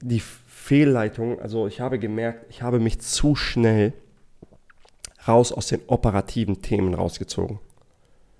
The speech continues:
Und rückblickend denke ich,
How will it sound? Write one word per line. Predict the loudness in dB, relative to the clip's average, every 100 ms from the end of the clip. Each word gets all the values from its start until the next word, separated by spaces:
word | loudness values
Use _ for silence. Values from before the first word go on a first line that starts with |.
| _ _ _ _ _ _ _
Und | 2 4 4 -2 _ _ _ _ _ _ _ _ _ 0
rückblickend | 0 0 -4 -2 -4 -6 -6
denke | -4 -4
ich, | -8